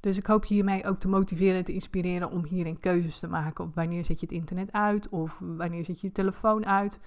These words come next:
Ik zet ook gewoon mijn computer uit, eh, om vijf uur. En daarna, 's avonds, ga ik er niet meer op. Dat is ook een bewuste keuze. En weet je, zo hou ik het voor mezelf ook,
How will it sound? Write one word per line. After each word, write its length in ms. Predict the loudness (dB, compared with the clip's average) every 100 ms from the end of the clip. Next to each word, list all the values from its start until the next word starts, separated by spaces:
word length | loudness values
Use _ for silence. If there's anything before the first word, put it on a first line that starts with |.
| -20 -20 -20 -20 -20 _
Ik 160 | 0 2
zet 220 | 0 0
ook 160 | -2
gewoon 180 | 2 2
mijn 140 | 2 0
computer 380 | 2 2 2
uit, 380 | 2 0 0 -8 -8 -12 _
eh, 280 | -2 -2 -4 -8 -4
om 140 | 0 4
vijf 300 | 6 6 4
uur. 240 | 0 -2 -8 -12 -12 -12 -18 _
En 260 | 0 2 2
daarna, 320 | 2 2 2
's 100 | 2
avonds, 280 | 2 2 -2
ga 220 | 0 0
ik 120 | 0
er 60 | 0
niet 220 | 0 0
meer 180 | -2 -2
op. 340 | -2 0 -2 -4 -12 -20 -20 -20 -20 -20 -8
Dat 200 | 0 0
is 160 | 0 -4
ook 160 | -4 -2
een 100 | -2
bewuste 360 | -2 -6 -10
keuze. 440 | -8 -8 -8 -12 -12 -14 -14 -14 -18 -20 -20 _ _
En 340 | -2 -2 -4 -10 -16 -20 -20 -20 -20 -20 -20 -20 -20 -12
weet 180 | -6 -6
je, 60 | 0
zo 180 | 2 6
hou 240 | 6 6
ik 60 | 2
het 100 | -4
voor 140 | -6
mezelf 500 | -4 -2 -2 -2 -4
ook, 320 | -4 -4 -4